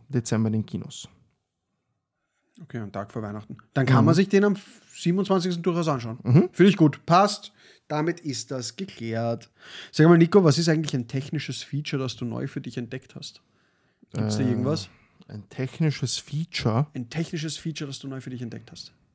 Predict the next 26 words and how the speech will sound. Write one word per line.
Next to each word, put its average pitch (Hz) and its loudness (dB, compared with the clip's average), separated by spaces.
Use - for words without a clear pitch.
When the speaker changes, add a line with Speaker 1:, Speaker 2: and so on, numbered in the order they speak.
Speaker 2:
Ich 135 -8
meine, 143 4
du 165 6
hast 214 4
das - 2
Speaker 1:
Boah. 139 2
Speaker 2:
letzte 165 2
Mal 185 4
erzählt 151 0
von 190 -4
einem 185 -2
technischen 165 -4
Feature. 170 0
Speaker 1:
Ah 151 10
ja, 160 8
s-, 143 2
ja, 143 8
stimmt. 135 6
Steam 139 4
Remote 127 6
Play. 156 6
Speaker 2:
Genau, 143 0
das 160 -2
am 135 -4
Speaker 1:
Das 113 2
Speaker 2:
Fernseher. 143 4